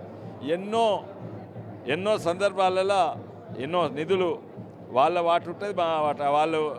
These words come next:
అరవై శాతం ఇస్తే రాష్ట్ర ప్రభుత్వం నలభై ఇవ్వాలి, వాళ్ళు డెబ్బై ఇస్తే ముప్పై ఇవ్వాలి. వాళ్ళు డెబ్బై ఇస్తుంది, కేంద్రం నుంచి తయారున్నా కానీ వీళ్ళు ముప్పై పెడితే చేత అయితే లేదు, ఎందుకంటే పాతోడు దోసుకుపోయిండు, కొత్త సీఎం చేత చిప్ప ఉన్నది.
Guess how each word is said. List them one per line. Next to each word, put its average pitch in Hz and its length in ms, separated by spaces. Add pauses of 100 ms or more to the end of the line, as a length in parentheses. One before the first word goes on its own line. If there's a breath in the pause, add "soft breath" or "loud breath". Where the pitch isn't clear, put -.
అరవై 160 280
శాతం 160 360
ఇస్తే 196 400
రాష్ట్ర 156 240
ప్రభుత్వం 156 380
నలభై 143 300
ఇవ్వాలి, 127 300
వాళ్ళు 143 260
డెబ్బై 151 360
ఇస్తే 180 220
ముప్పై 160 360
ఇవ్వాలి. 117 360 (500)
వాళ్ళు 170 220
డెబ్బై 175 340
ఇస్తుంది, 208 320
కేంద్రం 190 360
నుంచి 180 140
తయారున్నా 175 440
కానీ 196 160
వీళ్ళు 175 200
ముప్పై 175 260
పెడితే 180 460
చేత 156 120
అయితే 139 300
లేదు, 117 320 (300)
ఎందుకంటే 175 460
పాతోడు 180 540
దోసుకుపోయిండు, 143 1000 (240)
కొత్త 175 640
సీఎం 175 300 (100)
చేత 170 360
చిప్ప 160 200
ఉన్నది. 123 480